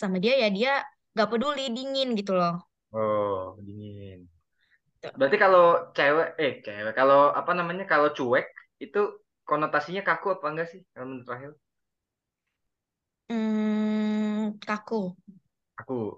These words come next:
Speaker 2: Berarti kalau cuek itu pasti sama dengan kaku gitu?
Speaker 1: Iya.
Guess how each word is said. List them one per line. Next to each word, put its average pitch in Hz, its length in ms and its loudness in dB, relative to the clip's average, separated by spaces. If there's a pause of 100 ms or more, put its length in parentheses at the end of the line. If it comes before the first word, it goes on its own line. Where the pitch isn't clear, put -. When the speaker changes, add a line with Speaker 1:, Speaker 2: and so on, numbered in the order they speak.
(140)
Speaker 2:
Berarti - 240 -6
kalau 143 180 8 (760)
cuek 139 280 0
itu 135 160 -8
pasti 151 200 -4
sama 135 200 0
dengan 123 200 -2
kaku 127 180 -2 (140)
gitu? 104 140 -8 (1600)
Speaker 1:
Iya. 220 140 2